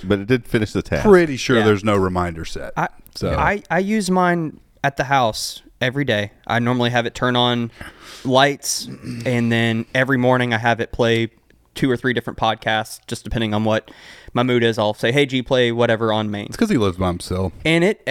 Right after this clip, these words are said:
Speaker 3: I've literally not had any issues at all.
Speaker 1: So this morning I asked the
Speaker 3: Strange.
Speaker 1: Home Max, "Hey, G, play some songs by John Mayer." This is a pretty easy task.
Speaker 2: <laughs> Yeah.
Speaker 1: My five, uh, my, my kids could do this.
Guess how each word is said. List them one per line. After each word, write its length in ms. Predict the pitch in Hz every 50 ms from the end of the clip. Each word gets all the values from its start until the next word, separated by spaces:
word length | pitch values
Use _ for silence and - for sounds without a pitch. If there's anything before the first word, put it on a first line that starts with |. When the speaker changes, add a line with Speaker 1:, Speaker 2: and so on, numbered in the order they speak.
| 139 - -
Speaker 3:
I've 260 | 139 175 202 180 139
literally 380 | 139 143 160 170 196 185 165 156
not 220 | 143 135 147 151
had 220 | 143 151 143 131 - - -
any 280 | 139 143 151 151 143
issues 360 | 143 143 - - 151 139 123 - -
at 160 | 131 123 127
all. 240 | 120 117 135 - 64
Speaker 1:
So 100 | - 110
this 160 | 98 117 -
morning 380 | - 110 131 175 151 101 98 104
I 140 | 95 101 95
asked 480 | 82 78 80 80 85 92 - - - - - - _ - - - - - _ -
the 320 | 104 98 87 85 82 82
Speaker 3:
Strange. 300 | 90 98 - - 135 135
Speaker 1:
Home 180 | 107 101 101 104
Max, 460 | 101 92 82 76 95 - - - - _ _ _ _ _ _ _ _ _ _
"Hey, 140 | - 92 95
G, 300 | 101 98 87 85 90 - _ _ _ _ _ _ _ _ _ -
play 160 | - 101 92
some 160 | - - 107
songs 400 | - - 92 82 80 80 87 -
by 160 | - 82 80
John 240 | 78 - 80 73 73
Mayer." 320 | 76 87 87 71 - - - _ _ _ _ _ _ _ _ _
This 100 | - -
is 80 | - 80
a 60 | 73
pretty 300 | - - - 90 85 82
easy 220 | 80 78 73 69
task. 440 | 67 - - 71 64 62 - - - 190 - -
Speaker 2:
<laughs> 100 | - -
Yeah. 160 | 95 90 82 - - -
Speaker 1:
My 80 | - 80
five, 360 | - - 82 80 78 78 73 -
uh, 240 | - 85 80 76 92
my, 220 | 90 90 87 82 -
my 180 | 85 87 82
kids 300 | - - - 87 82 -
could 120 | - 82 73
do 140 | 76 76
this. 340 | 71 71 69 - - - -